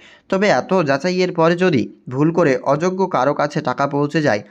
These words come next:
বা যদি কোনো পর্যায়ে অভিযোগ মেলে, তাহলে যাতে তা দ্রুত ফেরানো হয়, সেই নিয়েই জেলা কর্তাদের মৌখিক নির্দেশ দিয়ে রেখেছেন নবান্ন সরকার। প্রসঙ্গত, কেন্দ্রীয় সরকারি প্রকল্প আবাস যোজনা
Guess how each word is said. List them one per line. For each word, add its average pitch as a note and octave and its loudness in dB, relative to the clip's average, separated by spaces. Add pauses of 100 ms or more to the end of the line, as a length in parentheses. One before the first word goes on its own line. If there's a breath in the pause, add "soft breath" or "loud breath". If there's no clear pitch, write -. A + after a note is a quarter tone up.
(200 loud breath)
বা C3 2
যদি D3 0
কোনো C3+ -2
পর্যায়ে C3 0
অভিযোগ D3 0
মেলে, D3 0
তাহলে C#3+ -4
যাতে G3 -2
তা A2 0
দ্রুত D3 -2 (460 loud breath)
ফেরানো E3+ 2
হয়, B2+ 0
সেই D3 -4
নিয়েই C#3+ -2
জেলা C3 2
কর্তাদের B2+ 0
মৌখিক E3+ -2
নির্দেশ B2+ -2
দিয়ে A#2 -2
রেখেছেন B2 -4 (280 loud breath)
নবান্ন A#2+ 0
সরকার। G#2+ -2 (360)
প্রসঙ্গত, F#3 0
কেন্দ্রীয় D#3+ 2
সরকারি E3+ 0
প্রকল্প D3+ -2
আবাস B2+ 2
যোজনা D3+ 0